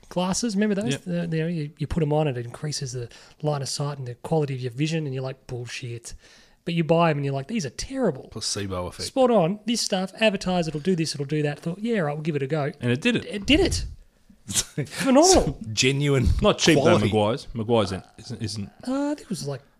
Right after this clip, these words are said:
Speaker 1: twenty bucks, maybe. It wasn't, like, exorbitant, but, you know, I mean, if you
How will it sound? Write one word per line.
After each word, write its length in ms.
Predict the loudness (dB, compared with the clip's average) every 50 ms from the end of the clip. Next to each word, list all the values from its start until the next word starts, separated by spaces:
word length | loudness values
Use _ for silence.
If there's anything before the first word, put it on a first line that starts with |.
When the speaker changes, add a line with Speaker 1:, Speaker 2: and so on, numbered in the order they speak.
| _ _ _ _ -20
Speaker 1:
twenty 280 | -18 -16 -14 -10 -10 -10
bucks, 320 | -8 -10 -10 -12 -12 -10
maybe. 320 | -8 -6 -6 -6 -6 -8 -10 -16 -18 -18 -20 _ _
It 60 | 0
wasn't, 340 | 4 4 4 4 2 0 -2 -6
like, 240 | -6 -6 -6 -8
exorbitant, 680 | -8 -8 -6 -4 -2 0 0 0 -2 -4 -8 -10 -10 -6
but, 100 | -6 -6
you 160 | -2 0 0
know, 60 | 2
I 20 | 2
mean, 80 | 2 2
if 120 | 0 -2 -2
you 120 | -4 -4